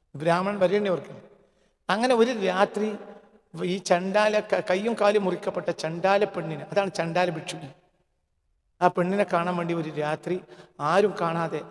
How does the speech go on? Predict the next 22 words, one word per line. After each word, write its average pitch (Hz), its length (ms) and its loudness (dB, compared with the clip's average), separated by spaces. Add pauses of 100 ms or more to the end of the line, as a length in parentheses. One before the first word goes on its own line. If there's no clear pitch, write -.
(340)
ഈ - 100 -6
ബ്രാഹ്മണ 156 360 -4
യുവാവ് 147 380 -6 (180)
ചുടലയിൽ 160 540 -2
വരുന്ന 147 280 -6
സമയത്ത് 147 320 -14
ഈ - 20 -4 (100)
പെണ്ണ് 165 460 -6
പറയാ, 143 320 -12 (360)
"എന്ത് 139 280 -10 (720)
പ്രഭു, 147 240 -6 (360)
അങ്ങ് 170 280 -6
എന്തിനാണ് 170 460 -6
ഇങ്ങോട്ട് 151 360 -12
വന്നത്? 151 280 -20 (1300)
അങ്ങേ 190 280 -2 (140)
വല്ല 165 160 -4 (100)
കാട്ടുമൃഗങ്ങളോ 160 680 -6
ആക്രമിക്കൂലേ? 151 520 -18 (2250)
തസ്കരന്മാര് 202 640 0 (140)
അങ്ങയെ 180 360 -2
വേട്ടയാടൂലേ? 160 560 -8